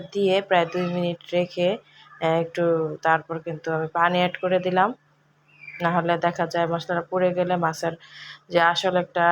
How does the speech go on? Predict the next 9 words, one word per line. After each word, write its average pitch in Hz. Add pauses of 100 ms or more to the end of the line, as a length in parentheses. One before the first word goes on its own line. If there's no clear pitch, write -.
আহ, 160 (240)
ঘ্রাণ 160
বা 160
স্বাদ 180
সেটা 190
নষ্ট 180
হয়ে 180
যাবে। 180 (920)
আর 208